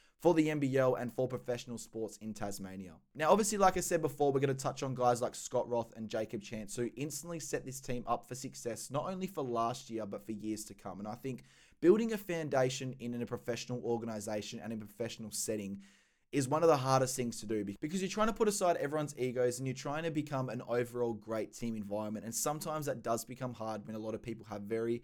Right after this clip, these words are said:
alpha sort of personalities. And I think Scott Roth and Jacob Chance have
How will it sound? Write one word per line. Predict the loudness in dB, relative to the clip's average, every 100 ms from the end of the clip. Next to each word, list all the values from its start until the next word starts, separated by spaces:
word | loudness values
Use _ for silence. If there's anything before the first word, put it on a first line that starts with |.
| -4 0
alpha | 0 0 -4
sort | -2 -2
of | -2
personalities. | -2 -2 -6 -6 -4 -6 -6
And | -6
I | -4
think | -4 -6
Scott | -2 0 2
Roth | 2 0
and | -2
Jacob | 0 0 0 -2
Chance | 6 6 6
have | 0